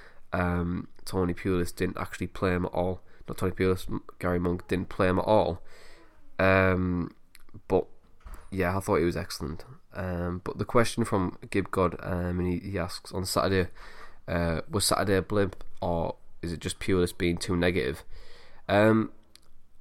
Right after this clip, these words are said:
I think it's a hundred percent a blip. You know, ev-, everyone loses ga-, and I don't think Pulis purposely plays negative either. Um, I know people say, "Oh,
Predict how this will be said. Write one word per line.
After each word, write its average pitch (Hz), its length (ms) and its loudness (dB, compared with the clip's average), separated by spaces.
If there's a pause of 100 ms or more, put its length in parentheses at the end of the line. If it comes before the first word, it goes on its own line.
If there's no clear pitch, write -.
(200)
I - 60 4
think 131 180 8
it's - 100 2
a 110 40 2
hundred 107 360 10
percent 104 300 2
a - 20 -4
blip. 95 320 2 (100)
You 98 120 2
know, 92 200 4 (200)
ev-, 113 240 -2
everyone 98 460 2
loses 90 300 2
ga-, - 140 -2 (120)
and 90 120 2
I 92 160 4
don't 101 260 4
think - 280 0 (400)
Pulis 85 420 0
purposely 85 680 8 (300)
plays 87 440 6
negative 87 420 2
either. 98 320 6 (420)
Um, 92 200 4
I 85 60 4
know 92 180 4
people - 280 4
say, 76 120 0
"Oh, 85 200 0